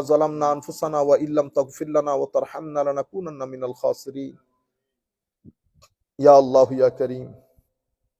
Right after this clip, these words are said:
লা তাহরিমনা মিন বারাকাতে হাযাল আশর ইয়া আল্লাহ। মাওলাই করিম, এই মাসের প্রথম দশ দিনের ফুয়ুজাত থেকে আমাদেরকে বঞ্চিত করিয়েন না আল্লাহ।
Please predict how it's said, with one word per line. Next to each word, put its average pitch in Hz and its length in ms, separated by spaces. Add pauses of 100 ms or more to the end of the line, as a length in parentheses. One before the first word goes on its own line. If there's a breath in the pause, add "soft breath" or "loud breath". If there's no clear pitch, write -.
(640)
লা 147 200
তাহরিমনা 147 680
মিন 139 220
বারাকাতে 135 600 (1160)
হাযাল 135 400 (880)
আশর - 400
ইয়া 127 180
আল্লাহ। 117 400 (760)
মাওলাই 143 380
করিম, 135 420 (280)
এই 135 140
মাসের 139 440
প্রথম 175 420
দশ 135 200
দিনের 127 300
ফুয়ুজাত 135 480
থেকে 131 200
আমাদেরকে 127 400
বঞ্চিত 127 340
করিয়েন 127 400
না 123 100
আল্লাহ। - 280